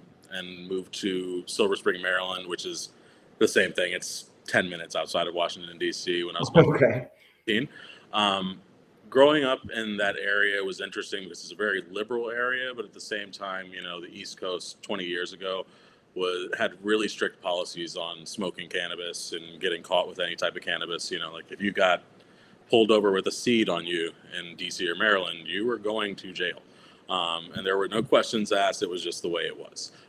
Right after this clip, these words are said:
Speaker 1: Um, you got pulled over with a pipe, whether it was clean or whether it was used, you were going to jail. And there were head shops,
Speaker 2: Wow.
Speaker 1: right? Cops would wait for people outside of head shops and be like, "I'm pulling that car over. Look at all these potheads," right? So,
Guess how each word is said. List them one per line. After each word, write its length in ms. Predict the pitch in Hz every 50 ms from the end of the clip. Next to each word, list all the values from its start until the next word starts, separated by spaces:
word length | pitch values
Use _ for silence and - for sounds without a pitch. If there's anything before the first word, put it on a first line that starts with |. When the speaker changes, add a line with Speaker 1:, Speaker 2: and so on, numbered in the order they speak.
| - -
Speaker 1:
Um, 200 | 90 87 85 82 87
you 120 | 95 95
got 200 | 98 95 95 -
pulled 220 | - 104 101 95
over 240 | 104 104 104 - 104 104
with 140 | 110 107
a 40 | -
pipe, 380 | - - 143 139 123 101 - - -
whether 240 | 104 95 95 95 92
it 40 | 95
was 100 | 92 -
clean 540 | - - 143 143 147 151 156 160 160 151 143
or 120 | 135 131
whether 280 | 131 131 135 139 131 135
it 40 | 147
was 140 | 131 120
used, 320 | 147 151 143 123 110 - -
you 140 | 107 120 120
were 100 | 127 117
going 400 | 113 117 110 113 117 113 110 104
to 160 | - 113 104
jail. 360 | 95 110 123 104 73 73 80 82
And 100 | 90 95
there 100 | 107 120
were 100 | 143 143
head 180 | - 190 214 -
shops, 240 | - 95 87 - -
Speaker 2:
Wow. 260 | 123 120 113 104 98
Speaker 1:
right? 120 | 107 127 - - _ _ _ _ _ _ _ _ _ _ _ -
Cops 200 | 156 139 - -
would 100 | 135 113
wait 220 | 127 151 147 139
for 100 | - 117
people 240 | 104 107 104 98 101
outside 260 | 98 95 - 107 98
of 80 | 92 90
head 140 | 113 - -
shops 300 | - 95 87 90 - -
and 80 | 90
be 60 | 92
like, 100 | 90 -
"I'm 100 | 127 123
pulling 220 | 104 - 107 92 87
that 180 | 87 90 90 -
car 140 | 95 87 85
over. 160 | 87 87 92
Look 140 | 90 - 95
at 60 | 92
all 100 | 87 87
these 140 | 90 82 -
potheads," 420 | - 82 76 90 85 - - - - - - - - - - _ _
right? 280 | - 101 107 110 107 -
So, 240 | - 101 90 87